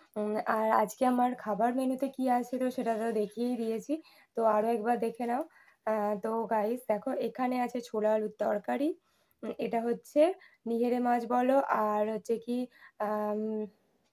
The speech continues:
লোটে মাছ বলো, যাই বলো, এই মাছের হচ্ছে বড়া। আর এখানে আছে দেখো, আহ, এটা হচ্ছে নিহেরে মাছের তরকারি। আহ, তো আজকের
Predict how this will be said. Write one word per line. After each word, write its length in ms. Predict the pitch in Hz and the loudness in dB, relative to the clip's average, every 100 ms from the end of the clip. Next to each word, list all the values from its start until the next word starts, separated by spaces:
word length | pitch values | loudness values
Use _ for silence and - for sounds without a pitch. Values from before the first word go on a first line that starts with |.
| _ _ _ 233 | _ _ _ 0
লোটে 240 | 233 247 | 2 2
মাছ 200 | 247 240 | 2 2
বলো, 220 | 240 233 302 | 2 4 4
যাই 240 | 330 214 214 | 4 2 2
বলো, 240 | 226 240 320 | 4 4 4
এই 160 | 233 220 | 2 0
মাছের 360 | 214 208 233 | -2 -4 -4
হচ্ছে 260 | 226 190 - 185 | -6 -6 -8 -6
বড়া। 320 | 196 208 240 - - - - - | 2 4 4 0 -4 -20 -20 -8
আর 200 | 208 208 - | -4 -2 -2
এখানে 380 | 220 - 277 302 | -6 -4 0 2
আছে 280 | 254 214 247 | 2 0 0
দেখো, 280 | 233 233 349 415 - - - | 0 0 -2 -4 -10 -20 -10
আহ, 180 | 208 220 247 | -4 -4 -2
এটা 200 | 220 226 | -4 -2
হচ্ছে 200 | 226 294 | -2 2
নিহেরে 300 | 285 233 214 | 2 2 0
মাছের 280 | 208 202 294 311 | 0 0 0 0
তরকারি। 420 | 208 180 185 180 180 _ _ - | -4 -4 -6 -6 -8 _ _ -8
আহ, 200 | 208 208 | -4 -2
তো 80 | 196 220 | 0 0
আজকের 380 | 208 202 240 | 0 -2 -4